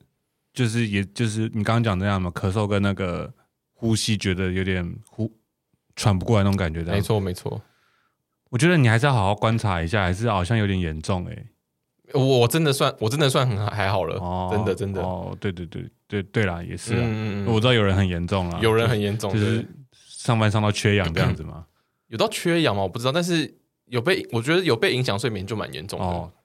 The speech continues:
Speaker 1: 对，
Speaker 2: 嗯。
Speaker 1: 这倒也是。好啊，那反正现在就是确诊这件事情，好像其实蛮常态的啊哈。现在听到谁确诊都没有觉得什么，没什么了不起的这样子。
Speaker 2: 而且因为现在又飙回四万、五万了啊。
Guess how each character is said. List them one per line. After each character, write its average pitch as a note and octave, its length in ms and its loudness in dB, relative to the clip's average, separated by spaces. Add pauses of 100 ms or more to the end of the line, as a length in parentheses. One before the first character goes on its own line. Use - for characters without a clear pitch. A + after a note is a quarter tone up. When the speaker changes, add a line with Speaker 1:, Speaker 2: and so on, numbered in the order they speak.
Speaker 1:
对， F2+ 320 0
Speaker 2:
嗯。 A2+ 100 -8
Speaker 1:
这 A2 100 0
倒 G2+ 200 0
也 E2+ 120 -6
是。 F#2 260 -12
好 A2 120 -4
啊， D3+ 180 2 (440)
那 E3 180 2
反 C3+ 140 2
正 D#3+ 120 2
现 E3 80 2
在 D#3+ 120 2
就 D3+ 120 2
是 C#3+ 320 2
确 C3 160 0
诊 A#2+ 160 4
这 G#2+ 60 2
件 B2+ 160 4
事 B2+ 80 2
情， B2 180 2 (180)
好 G2+ 260 0
像 D#3 120 4
其 B2 120 2
实 A2+ 80 2
蛮 G#2+ 180 4
常 G#2 220 0
态 A#2 160 2
的 F#2+ 100 2
啊 E2+ 60 -2
哈。 F#2 200 2
现 A2+ 140 0
在 B2 80 2
听 C3+ 160 2
到 B2+ 100 4
谁 G#2 140 0
确 F#2+ 80 0
诊 G#2 160 4
都 G#2+ 80 2
没 G#2+ 100 2
有 G2 60 4
觉 F#2 160 -2
得 F#2+ 80 0
什 F#2+ 80 -2
么， F#2 100 0 (180)
没 G#2+ 180 2
什 G2+ 100 2
么 G2 60 4
了 F2 80 2
不 F#2+ 80 -2
起 F2+ 240 -4
的 D#2 160 -10
这 E2+ 80 -4
样 E2+ 140 -2
子。 E2+ 100 -10
Speaker 2:
而 - 40 -6
且 F#3 120 2
因 G#3+ 80 2
为 G#3 60 2
现 G#3 140 0
在 G3 140 2
又 F#3+ 80 4
飙 D3+ 320 2
回 B2 180 2
四 A#2+ 340 -2
万、 A#2 220 2
五 F#2+ 120 -4
万 G2 160 -2
了 F2 100 -6
啊。 F2+ 200 -6